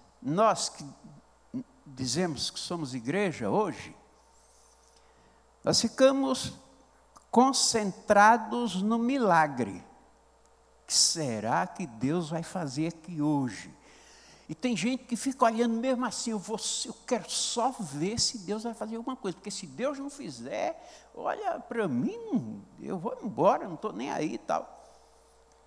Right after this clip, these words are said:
Nós ficamos concentrados nessa coisa.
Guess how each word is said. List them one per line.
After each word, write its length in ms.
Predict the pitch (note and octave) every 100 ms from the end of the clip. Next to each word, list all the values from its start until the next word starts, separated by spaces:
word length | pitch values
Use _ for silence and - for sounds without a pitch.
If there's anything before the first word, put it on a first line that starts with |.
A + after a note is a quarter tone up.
| _ _ _ - - - - _ _ _ - _ _ - _ _ -
Nós 520 | F3+ G3 A3 A#3+ -
ficamos 600 | B3 - G#3+ A3+ A3+ -
concentrados 960 | - A#3+ - - A3 - F#3+ F#3+ A#3
nessa 380 | G3+ G#3 A3 - -
coisa. 600 | - G3+ G3+ C3+ G#2+